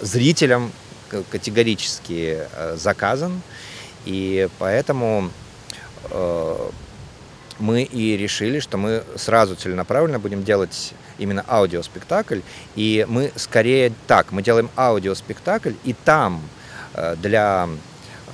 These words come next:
аудитории, внутренней вот этой вот, внутрибольничной аудитории, мы сделаем скорее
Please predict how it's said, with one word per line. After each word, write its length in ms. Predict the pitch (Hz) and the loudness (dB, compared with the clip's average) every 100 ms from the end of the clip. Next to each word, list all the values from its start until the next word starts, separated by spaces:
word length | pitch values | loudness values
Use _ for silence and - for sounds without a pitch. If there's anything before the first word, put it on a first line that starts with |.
| - | -2
аудитории, 800 | 104 101 104 190 254 165 82 76 - - | 0 0 0 2 4 2 0 -4 -10 -6
внутренней 520 | 110 107 - 82 78 | -2 -2 -2 -6 -6
вот 140 | 80 80 | -8 -8
этой 200 | 78 76 | -8 -10
вот, 120 | 71 - 80 | -10 -14 -8
внутрибольничной 640 | 92 95 90 101 95 - 87 | -6 -2 0 0 -2 -6 -8
аудитории, 300 | - 196 170 | -2 -2 0
мы 120 | 113 | 0
сделаем 300 | 113 135 123 | 0 0 0
скорее 380 | - 117 135 | 0 2 2